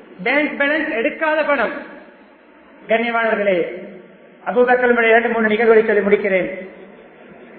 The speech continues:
தொழுகையில் பெரிய அந்த பாக்கியம், பெரிய ஒரு கண்ணியம். அபூபக்கர், நீங்கள் முன்வா-, முன்னாயுங்கள். ஒரு நாள் நபி அவர்கள், "சதக்கா செய்யுங்கள்,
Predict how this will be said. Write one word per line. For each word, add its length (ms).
தொழுகையில் 840
பெரிய 240
அந்த 260
பாக்கியம், 560
பெரிய 260
ஒரு 180
கண்ணியம். 680
அபூபக்கர், 380
நீங்கள் 300
முன்வா-, 400
முன்னாயுங்கள். 460
ஒரு 140
நாள் 220
நபி 180
அவர்கள், 540
"சதக்கா 320
செய்யுங்கள், 680